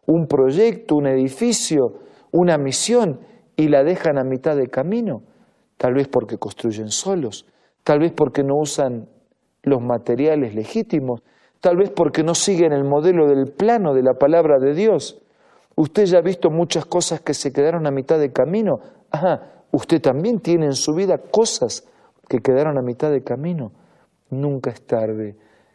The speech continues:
Siempre podemos, aún sobre las ruinas, reconstruir, retomar proyectos, recuperar sueños y alcanzar las metas que un día deseamos para la vida.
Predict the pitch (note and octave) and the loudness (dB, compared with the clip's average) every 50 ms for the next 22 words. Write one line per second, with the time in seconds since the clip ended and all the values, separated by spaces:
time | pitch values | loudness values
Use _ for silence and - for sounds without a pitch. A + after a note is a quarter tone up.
0 | _ _ - - - - E3+ D#3+ D3 D#3 D3 - C3+ C3 C3+ C#3+ C#3+ C#3+ C#3 B2+ | _ _ -10 -6 0 0 2 2 2 0 0 2 4 4 4 4 2 2 -2 -2
1 | B2 - - B2+ C3+ D3 D3 C#3 - C#3 C3+ C3 B2 B2 A#2+ A#2 - - A#2+ A#2+ | -4 -4 -2 0 0 0 0 -2 -2 0 2 2 2 2 0 0 -2 -4 -4 -2
2 | A#2+ C3+ D3 C#3+ C#3+ C3+ A#2+ A2+ G#2+ G#2 G#2 - - - _ _ _ _ _ _ | 0 0 0 -2 -2 -4 -6 -6 -8 -8 -10 -14 -16 -18 _ _ _ _ _ _
3 | _ _ _ _ _ _ - B2 B2+ B2+ - - - B2 A#2+ A2 - - _ - | _ _ _ _ _ _ -4 -4 -4 -4 -2 -4 -4 -4 -4 -8 -14 -20 _ -6
4 | - B2 A#2 A#2 B2 A#2+ A#2+ G#2+ G#2 - - - _ _ _ - - C#3 C#3+ C#3 | -4 -4 -2 -2 -2 -2 -4 -4 -6 -12 -20 -20 _ _ _ -6 -2 -2 0 0
5 | - C#3 C3 C#3 D3 C#3+ C#3+ - - - B2+ B2 A#2 G#2+ A#2 C3+ C#3 C3 C#3 - | 0 0 0 0 0 0 -2 -4 -4 -2 -2 -2 -2 -2 -2 -2 -2 -2 -4 -10
6 | - - - A#2+ A2 - - _ _ _ _ _ _ - C3 D3 C#3 - - C#3+ | -8 -6 -4 -4 -4 -8 -14 _ _ _ _ _ _ -2 0 0 0 0 -2 -2
7 | - - D3 C#3+ D3 D3+ D3+ C#3+ - - - - - D#3+ E3 E3 D#3+ D#3+ D3+ D3 | 2 2 2 4 4 2 0 -2 -4 -4 -4 -2 0 2 4 4 4 2 2 0
8 | C#3 C3 B2+ A#2+ A2+ - - - _ _ _ _ _ _ _ _ _ _ _ _ | 0 0 0 -2 -2 -4 -10 -16 _ _ _ _ _ _ _ _ _ _ _ _
9 | - C3 C3+ C3 B2+ A2+ - C3 B2 A#2 - - C#3 C3 C3+ C3 B2+ A2 G2 - | 0 2 2 2 2 2 2 0 0 0 -2 -4 -2 0 0 0 -2 -2 -6 -8
10 | A#2+ A#2+ C3 C3+ A#2+ - - B2 G#2+ - - - - B2+ B2 A#2+ A#2+ B2+ B2+ B2 | -8 -6 -6 -6 -6 -6 -6 -8 -8 -8 -10 -8 -6 -4 -4 -2 0 2 2 2
11 | A#2 A#2 A2+ - - B2+ B2+ B2 A#2+ A#2 G#2 - - A#2 A2 G#2+ A2 G#2+ G#2+ A2 | 2 0 0 -2 -2 0 0 0 0 -4 -6 -4 -4 -4 -2 -2 -4 -4 -4 -4
12 | G#2+ A2 A2 G#2+ G#2 | -4 -4 -6 -8 -10